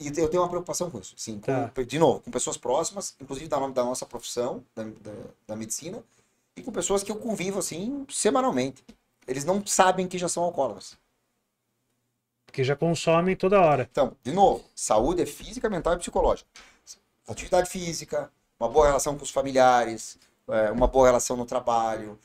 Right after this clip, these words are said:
Speaker 1: você ter satisfação no que você faz, é, você procurar ter, não ter privação do sono, dormir bem. É, eu, eu, aí é uma questão pessoal minha, eu acho que, é, eu não estou falando de religião, estou falando de fé.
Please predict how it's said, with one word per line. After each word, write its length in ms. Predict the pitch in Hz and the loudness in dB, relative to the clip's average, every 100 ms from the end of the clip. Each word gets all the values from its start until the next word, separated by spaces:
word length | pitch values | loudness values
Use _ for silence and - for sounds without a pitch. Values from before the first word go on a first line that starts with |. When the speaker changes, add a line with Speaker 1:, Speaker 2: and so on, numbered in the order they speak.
| _ | _
Speaker 1:
você 180 | 110 - | -12 -12
ter 280 | - 135 131 | -8 -8 -8
satisfação 540 | - 135 127 123 - | -6 -6 -4 -4 -4
no 80 | 127 | -6
que 80 | 123 | -8
você 220 | 120 113 | -10 -12
faz, 640 | - 120 117 117 110 107 - _ _ _ | -6 -2 0 0 -4 -8 -14 _ _ _
é, 80 | - | -6
você 300 | 113 113 135 - _ _ - | -4 -4 -6 -12 _ _ -10
procurar 400 | 139 135 131 127 | -4 2 4 4
ter, 340 | 131 127 123 | 2 -2 -2
não 120 | 123 | -4
ter 120 | 127 127 | -6 -6
privação 440 | 123 117 113 123 | -6 -4 -4 -6
do 60 | 117 | -6
sono, 380 | - 120 117 113 | -4 -2 -4 -4
dormir 240 | 123 117 | -6 -6
bem. 480 | 113 113 113 110 110 _ _ _ - | -6 -4 -4 -6 -10 _ _ _ -8
É, 680 | 107 107 107 107 107 104 98 | -4 -2 -4 -4 -6 -8 -4
eu, 200 | 117 117 | -2 -2
eu, 220 | 135 131 - | -6 -10 -10
aí 220 | 110 117 | -6 -4
é 40 | 127 | -4
uma 100 | 127 | -4
questão 220 | - 131 | -6 -6
pessoal 360 | 127 - 127 120 | -6 0 0 0
minha, 240 | 120 117 | -4 -4
eu 100 | 113 | -2
acho 140 | 113 | -4
que, 240 | - 117 117 _ _ _ - | -6 -16 -18 _ _ _ -14
é, 300 | 101 101 95 | -8 -6 -2
eu 40 | 107 | -2
não 80 | |
estou 140 | 117 - | -2 -2
falando 160 | 123 | -2
de 60 | 127 | -2
religião, 340 | 120 135 120 | -4 -4 -6
estou 140 | 101 - | -8 -8
falando 160 | 113 | -10
de 60 | 120 | -10
fé. 360 | - 123 110 | -4 0 0